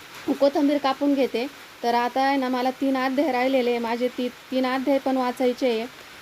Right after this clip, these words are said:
तर आता कोथिंबीर टाकून देते आहे. सुरुवातीला घरं पण पुस-, अ, घरं पण पुसून घ्यायचे आहे. त्या-, त्यानंतर भरपूर सारे कामं आहे.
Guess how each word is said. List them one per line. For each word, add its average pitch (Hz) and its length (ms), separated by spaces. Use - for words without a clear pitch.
तर 233 100
आता 233 200
कोथिंबीर 277 460
टाकून 277 320
देते 262 320
आहे. 247 240
सुरुवातीला 233 520
घरं 247 380
पण 254 180
पुस-, 269 320
अ, 220 360
घरं 269 240
पण 285 180
पुसून 285 360
घ्यायचे 233 480
आहे. 220 100
त्या-, 226 240
त्यानंतर 247 520
भरपूर 262 360
सारे 240 280
कामं 226 320
आहे. 233 220